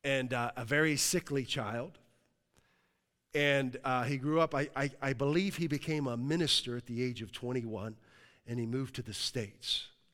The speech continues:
I don't know if I have all my, uh, dates and, and, and numbers right, but he was born in the eighteen forties and went to heaven in nineteen nineteen.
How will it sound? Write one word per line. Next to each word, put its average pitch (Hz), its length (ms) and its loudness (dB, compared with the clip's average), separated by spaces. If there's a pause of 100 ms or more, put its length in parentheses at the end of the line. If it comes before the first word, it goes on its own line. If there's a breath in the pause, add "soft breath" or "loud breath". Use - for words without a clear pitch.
I 107 60 -12
don't 113 100 -8
know 113 60 -6
if 104 100 -6
I 110 40 -2
have 110 140 -2
all 107 160 -4
my, 101 240 -6 (1000 soft breath)
uh, 101 420 -8 (220)
dates 123 340 0
and, 110 180 -4 (320)
and, 104 260 -6
and 107 140 -8
numbers 107 460 -2
right, 104 180 -8
but 113 180 -4
he 127 80 -4
was 120 100 -4
born 151 340 2
in 147 40 2
the 139 80 4
eighteen 143 300 0
forties 135 400 -2
and 120 60 -4
went 123 120 -4
to 117 80 -4
heaven 120 240 -2
in 110 100 -4
nineteen 113 380 -6
nineteen. 101 540 -8